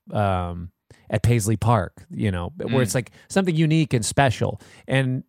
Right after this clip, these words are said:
Speaker 1: to me, those were the, like, I didn't have those ideas or the availability to do that when covid was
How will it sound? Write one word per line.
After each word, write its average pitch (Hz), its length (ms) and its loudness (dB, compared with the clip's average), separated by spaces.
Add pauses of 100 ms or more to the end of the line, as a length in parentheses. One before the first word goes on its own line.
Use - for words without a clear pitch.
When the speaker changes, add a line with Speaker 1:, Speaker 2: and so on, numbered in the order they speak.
(140)
Speaker 1:
to 151 80 4
me, 165 200 4
those 151 280 4
were 151 80 2
the, 131 260 0
like, 113 260 -2
I 143 60 2
didn't 170 200 0
have 170 280 -2
those 156 400 2 (180)
ideas 156 600 2
or 135 120 2
the 131 120 0
availability 151 720 2
to 131 100 -2
do 131 220 0
that 120 340 2 (760)
when 123 200 2
covid 135 340 2
was 107 220 0